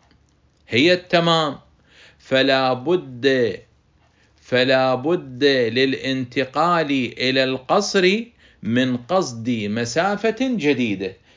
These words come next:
زين، لماذا يحتاج إلى مسافة جديدة؟ لأن موضوع المسافر قد ارتفع عنه عندما وصل إلى بلد الإقامة،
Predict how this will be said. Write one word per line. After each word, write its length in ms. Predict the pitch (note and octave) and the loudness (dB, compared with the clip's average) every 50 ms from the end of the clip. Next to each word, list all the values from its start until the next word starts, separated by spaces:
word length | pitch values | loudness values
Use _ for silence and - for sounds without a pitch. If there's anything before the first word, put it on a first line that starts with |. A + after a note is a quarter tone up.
| _ _ - | _ _ -10
زين، 340 | G2+ G#2+ C3 C3+ B2+ B2+ B2+ | -4 -2 0 0 0 0 0
لماذا 540 | C3+ C3+ C#3+ E3 G3 G#3+ G#3+ G#3+ G#3+ G#3 | 0 0 0 0 0 2 2 4 4 4
يحتاج 680 | G3+ G3 G3 F#3 - - - - F#3+ F#3 F3+ F3+ C#3+ E3 | 4 4 2 2 0 -4 -6 -4 -2 0 0 0 0 0
إلى 420 | F3+ - E3+ F3+ F3 E3+ E3 E3 | -2 0 0 0 0 0 0 0
مسافة 520 | D#3+ D#3+ D3+ - E3+ E3 D#3+ D3+ D#3+ D3+ - | -2 -2 -2 0 0 0 0 0 -2 -4 -4
جديدة؟ 680 | D#3 D3+ D3 B2+ C#3 C#3+ C#3 C#3+ C#3 C3+ B2+ C3 B2 B2 - - - - _ _ - | -4 -6 -4 0 0 0 2 2 0 0 0 -2 -4 -6 -10 -20 -20 -20 _ _ -10
لأن 920 | - A#2 A#2 B2 A#2+ A#2+ D3 D#3+ E3 D#3+ D3+ C#3+ C3+ B2+ A#2+ A2+ A2 G#2+ G#2 | -4 -2 0 0 0 0 -2 -2 -2 -2 -4 -2 -2 -2 -2 0 -2 -2 -4
موضوع 920 | G#2 A2 A#2+ B2 B2 B2 B2+ B2 A#2+ A#2+ D#3 E3+ E3 D#3+ D3+ A2+ A#2 B2+ B2+ A#2+ A#2 G#2+ F#2+ G2 A#2+ | -2 -2 0 0 0 0 -2 -2 -2 0 0 2 2 4 2 4 4 2 2 2 0 0 0 0 -2
المسافر 960 | B2+ B2 A#2+ B2 B2 B2+ A#2+ - - D3+ D#3+ D#3+ D#3 D3 - - C3 A2+ G#2 | 0 -2 -2 -4 -4 -4 -4 -2 -2 -2 0 0 -2 -2 -4 -4 -4 -4 -4
قد 340 | G2 - - A#2+ A#2+ A#2 A#2+ | -6 -6 -4 -4 -4 -2 -2
ارتفع 640 | B2+ B2 B2 A#2 - - - D#3+ E3 - F#3 E3 - E3 F3 E3+ E3 E3 | -2 -2 -2 -6 -8 -4 -2 -2 -2 -2 -2 -2 0 0 0 2 2 0
عنه 480 | B2+ C3+ D#3 E3+ E3+ E3 D3 D3+ D#3+ D#3 | 0 0 0 0 0 -2 -2 -2 -2 0
عندما 640 | C3+ D#3 E3 E3 D#3+ D3+ E3 D#3+ E3 E3 D#3+ D#3+ | 0 0 0 -2 0 0 0 0 0 0 0 0
وصل 460 | D#3 D#3 D#3+ D#3+ D#3 - E3 D#3+ D#3+ | 0 2 0 0 0 0 -2 0 0
إلى 420 | D#3 C#3 - D#3 D#3 D#3+ D#3 D#3 D3+ | -2 -2 -2 -2 -2 0 0 0 0
بلد 320 | D3 - D#3 D#3 D3+ D3 | 0 0 0 0 0 0
الإقامة، 680 | D#3 D3 C#3 C#3+ D3 D3 - D#3+ D#3+ D#3 D3+ D3+ D3+ | -2 -2 -2 -4 -4 -2 0 0 0 0 0 -4 -8